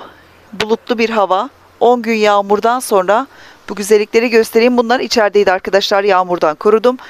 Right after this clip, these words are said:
Ama alttaki füme saksıdakiler yağmurdaydı. Yağmur durdu şimdi. Bugün cumartesi günü sizlere gösteriyorum ve sonrasını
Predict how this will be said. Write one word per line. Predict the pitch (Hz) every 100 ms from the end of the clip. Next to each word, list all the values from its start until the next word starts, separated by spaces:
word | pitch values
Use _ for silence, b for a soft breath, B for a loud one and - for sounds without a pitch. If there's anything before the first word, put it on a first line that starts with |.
| B B -
Ama | 196 214 -
alttaki | 202 202 220 214 254 262 294 b b -
füme | - 277 247
saksıdakiler | - 190 - 190 - 180 160
yağmurdaydı. | 185 208 220 240 247 240 240 254 320 B B B B _ -
Yağmur | 220 240 233 190
durdu | 202 247 233
şimdi. | - 247 208 233 320 -
Bugün | 220 226
cumartesi | 214 214 226 - -
günü | 208 185
sizlere | - 202 196 175
gösteriyorum | 214 220 247 233 233 233
ve | 226
sonrasını | - 240 233 - 233 277